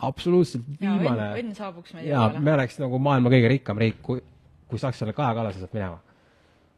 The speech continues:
Speaker 1: Oled sa minuga päri või?
Speaker 2: No kui, kui lugeda,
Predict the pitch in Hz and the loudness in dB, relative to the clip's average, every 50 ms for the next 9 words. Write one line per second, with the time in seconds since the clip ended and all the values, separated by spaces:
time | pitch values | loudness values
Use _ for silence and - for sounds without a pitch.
0 | _ _ _ _ _ _ _ _ _ _ _ _ _ _ _ _ _ _ _ _ | _ _ _ _ _ _ _ _ _ _ _ _ _ _ _ _ _ _ _ _
1 | _ _ _ _ _ _ _ _ _ _ - 131 143 131 - 117 110 113 104 101 | _ _ _ _ _ _ _ _ _ _ -4 -2 -2 -2 -2 -2 -4 -4 -4 -2
2 | 104 120 117 110 95 87 85 87 90 - - _ _ _ _ _ _ - - _ | -2 -2 -2 -2 -4 -6 -10 -12 -14 -16 -20 _ _ _ _ _ _ -20 -20 _
3 | _ _ - - - - - _ - 180 180 - 185 185 185 180 175 165 165 165 | _ _ -20 -20 -20 -20 -20 _ -20 -20 -20 -16 -14 -12 -12 -12 -12 -14 -14 -14
4 | 175 175 175 175 185 185 190 180 - - 165 165 160 | -14 -14 -12 -12 -12 -10 -10 -10 -10 -10 -12 -12 -12